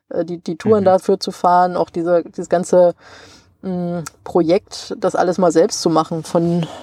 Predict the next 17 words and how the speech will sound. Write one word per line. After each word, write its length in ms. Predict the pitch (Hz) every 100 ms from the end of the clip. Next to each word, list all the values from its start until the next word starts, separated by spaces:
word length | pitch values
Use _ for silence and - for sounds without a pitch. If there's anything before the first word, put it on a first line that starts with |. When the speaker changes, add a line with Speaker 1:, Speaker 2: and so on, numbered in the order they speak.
| -
Speaker 1:
ja, 140 | - 165
vom 240 | - 170
Schreiben 480 | - - 156 190 190
bis 260 | 185 - -
zum 420 | 180 170 170 170
Layout, 460 | 165 175 170 170
Coverdesign 640 | - 170 170 170 165 160 165
und 80 | 165
so 120 | 160
weiter. 260 | 165 175 180 - - - - -
Ne, 100 | 175
das 200 | 165 -
war 140 | 156
für 100 | 170
mich 140 | 175
ja 100 | 175
schon 340 | 160 170 165